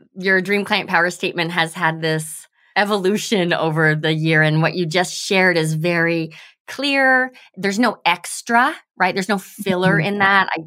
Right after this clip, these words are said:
Speaker 1: completely understand who you help. So that's really fun for me to hear.
Speaker 2: Good. Yeah, yeah. Well, it's been, it's been many versions, <laughs> and so
Speaker 1: Right.
Speaker 2: it took a while to really refine it. <laughs>
Speaker 1: All right.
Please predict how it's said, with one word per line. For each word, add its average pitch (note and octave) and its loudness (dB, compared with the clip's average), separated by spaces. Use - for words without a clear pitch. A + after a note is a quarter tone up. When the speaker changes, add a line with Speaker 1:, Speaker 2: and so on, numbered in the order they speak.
Speaker 1:
completely E3+ -4
understand D3+ -2
who E3+ -6
you C#3+ -4
help. - -2
So - -8
that's E3 -2
really C#3+ -2
fun D#3 -2
for D#3 -6
me - -4
to F#3+ -2
hear. F#3 -2
Speaker 2:
Good. G3+ -2
Yeah, G#3 2
yeah. F3 0
Well, D#3+ 0
it's D#3+ -4
been, D#3+ -8
it's - -14
been D#3 -6
many D#3+ -6
versions, D3 -8
<laughs> - -4
and F#3+ 2
so E3+ 0
Speaker 1:
Right. E3 -4
Speaker 2:
it E3+ -10
took - -8
a F#3+ -4
while E3 0
to - -2
really - -4
refine D3+ -2
it. - -10
<laughs> F3+ 0
Speaker 1:
All A#3+ 2
right. G3+ 2